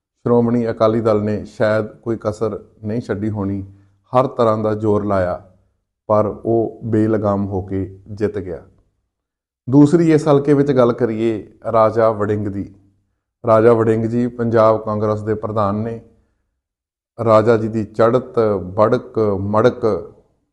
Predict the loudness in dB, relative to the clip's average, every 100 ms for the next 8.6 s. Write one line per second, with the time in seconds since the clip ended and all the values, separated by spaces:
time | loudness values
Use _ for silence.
0 | _ _ _ _ _ _ _ -8 -6 -4
1 | -4 -4 -6 -8 -14 _ _ _ _ _
2 | _ _ _ _ _ _ _ _ -6 -2
3 | 0 -2 -4 -8 -12 -14 _ _ _ _
4 | _ _ _ -2 4 4 6 4 2 2
5 | 2 2 0 0 0 0 2 0 0 -4
6 | -4 0 2 2 -2 -10 -10 -12 _ _
7 | _ _ _ _ _ _ _ _ 2 4
8 | 4 4 0 -2 -4 -8